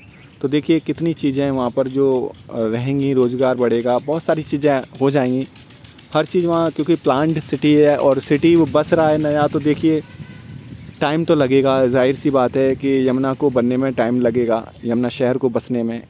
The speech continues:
क्योंकि नया शहर बसने में time लगता है। आप Greater नोएडा को देख लीजिए कि आप कब से देख रहे हैं और तब जाकर यहाँ पर, अभी जाकर इतनी बसावट हो पाई है एक नए शहर बसने में।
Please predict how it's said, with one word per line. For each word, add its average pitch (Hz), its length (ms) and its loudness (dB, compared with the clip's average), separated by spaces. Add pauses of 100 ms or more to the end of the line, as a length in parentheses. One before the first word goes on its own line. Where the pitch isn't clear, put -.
क्योंकि 123 180 -4
नया 123 220 0
शहर 131 260 0
बसने 120 260 -4
में 127 120 -4
time 120 160 0
लगता 127 200 -2
है। 123 40 0
आप 120 100 -4
Greater 120 260 0
नोएडा 117 260 -2
को 123 100 -6
देख 120 220 -4
लीजिए 123 320 -4
कि 131 200 -6
आप 117 260 0
कब 120 100 -2
से - 160 -2
देख 120 220 -2
रहे 123 100 -6
हैं 127 60 -4
और 123 180 -2
तब 123 220 -4
जाकर 120 340 -2
यहाँ 110 180 -4
पर, 127 180 -8
अभी 131 400 -4
जाकर 123 360 -2
इतनी 139 340 -6
बसावट 120 420 -2
हो 120 60 -2
पाई 113 220 -4
है 123 140 -6
एक 120 80 -8
नए 120 180 -6
शहर 117 220 -2
बसने 110 320 -8
में। 120 140 -8